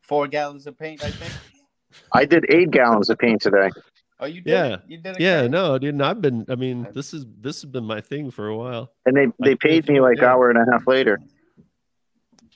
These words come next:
Speaker 2: Straight to my
Speaker 1: That was
Speaker 2: account.
Speaker 1: my other concern, 'cause I wanted to take the hundred fifty, but because I was in, uh, looking for fast money, I didn't take it 'cause I didn't know if it was gonna take, like, a week to get paid. <laughs>
Speaker 2: No, no, no. It goes to your account right away.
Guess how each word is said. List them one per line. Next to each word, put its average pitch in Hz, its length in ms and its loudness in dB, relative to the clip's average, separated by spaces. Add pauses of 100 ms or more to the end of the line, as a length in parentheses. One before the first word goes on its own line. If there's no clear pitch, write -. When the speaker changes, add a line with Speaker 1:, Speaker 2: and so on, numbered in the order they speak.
(760)
Speaker 2:
Straight 120 300 -2
to 113 80 -10
my 123 80 2
Speaker 1:
That 180 80 6
was 190 80 -2
Speaker 2:
account. 160 140 4
Speaker 1:
my 190 120 4
other 185 160 -2
concern, 170 460 -4
'cause 131 160 -10
I 131 100 0
wanted 151 360 -6
to 143 100 -12
take 147 260 -12
the 139 80 -10
hundred 135 300 -14
fifty, 143 300 -18
but 117 280 -16
because 117 380 -14
I 120 100 -4
was 117 360 -14 (520)
in, 107 220 -14
uh, 101 560 -6 (180)
looking 113 300 -12
for 110 420 -8 (100)
fast 117 300 -4
money, 139 360 -10 (280)
I 110 80 -12
didn't 123 200 -10
take 131 280 -6
it 113 80 -16
'cause 110 200 -12
I 117 80 -2
didn't 113 160 -8
know 113 100 -8
if 107 100 -14
it 113 60 -14
was 107 160 -16
gonna 107 220 -14
take, 104 240 -10
like, 104 200 -8
a 104 60 -10
week 120 280 -10
to 117 100 -14
get 113 240 -8
paid. 123 420 -8
<laughs> - 20 -10
Speaker 2:
No, 190 440 2
no, 185 180 2
no. 185 240 2
It 143 240 0
goes 175 260 2
to 156 80 0
your 170 140 4
account 165 540 0
right 139 200 2
away. 143 420 2